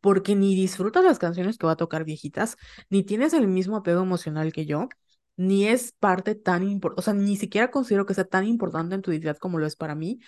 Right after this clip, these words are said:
y simplemente no es justo, porque tú llevas dos años y yo llevo media vida, ¿no? Entonces, eso es un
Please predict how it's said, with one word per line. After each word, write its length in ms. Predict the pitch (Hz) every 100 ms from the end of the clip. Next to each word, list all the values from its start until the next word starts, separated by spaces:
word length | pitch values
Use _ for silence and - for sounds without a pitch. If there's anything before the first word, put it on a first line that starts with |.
| - - _ -
y 100 | 185
simplemente 520 | 202 214 285 247 254
no 240 | 202 170
es 120 | 170
justo, 400 | - 277 - 156 -
porque 280 | 165 160 175
tú 240 | - 202
llevas 440 | 196 180 190 190 - _
dos 380 | 165 165 175 196
años 320 | 196 208 277 -
y 160 | 185
yo 80 | 170
llevo 480 | 165 165 165 151 -
media 500 | 170 175 196 208 185
vida, 240 | 156 147 -
¿no? 240 | 160 262 - - - -
Entonces, 640 | - 196 196 202 233 240 - -
eso 200 | 285 403
es 80 |
un 60 | 440